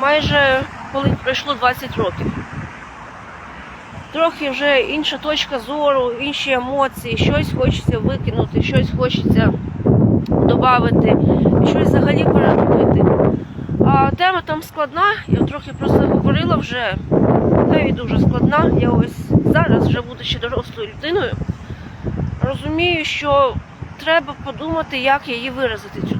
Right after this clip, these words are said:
тему. А тема там вибір між авторитетом та совістю. В такій дуже символічній формі розповідається про дівчину, ну це як мій прототип такий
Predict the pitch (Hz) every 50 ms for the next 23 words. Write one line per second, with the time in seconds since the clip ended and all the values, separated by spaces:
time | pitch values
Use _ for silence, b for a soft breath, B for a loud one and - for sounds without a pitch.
0 | - 185 180 170 151 - - - - - - - - B B B B B B B
1 | B B B B B - - - - 359 508 523 453 - - - 320 349 370 349
2 | 294 277 320 349 349 - 311 294 285 285 302 311 302 - - 254 254 - - 277
3 | 269 269 - 302 320 320 - 285 277 240 262 254 - 262 254 226 180 170 - -
4 | - - - - - - - - - - - - - - - - - - - -
5 | - - - - - - - B B B B B B B B - - - - -
6 | - - 311 320 - 330 349 277 330 349 311 311 294 - 320 320 294 294 302 294
7 | 330 311 - - 302 285 277 294 330 349 349 339 311 285 269 247 254 - - 254
8 | 262 262 247 233 302 311 311 302 294 277 - - 269 262 247 233 226 226 - 247
9 | 254 247 220 240 294 370 427 - - 359 339 339 330 339 349 - - - - -
10 | - - - - - 277 285 302 285 - 311 302 285 285 254 247 - - 240 208
11 | 269 277 247 - 262 254 254 - 262 - - 269 - - - 233 - - 196 185